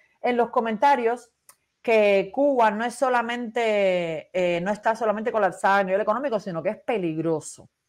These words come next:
que es muy peligrosa. Y, eh, coincido totalmente con eso. Acabo de ver ayer, eh,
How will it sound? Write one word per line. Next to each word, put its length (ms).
que 100
es 120
muy 120
peligrosa. 680
Y, 380
eh, 260
coincido 460
totalmente 440
con 200
eso. 340
Acabo 480
de 80
ver 260
ayer, 560
eh, 580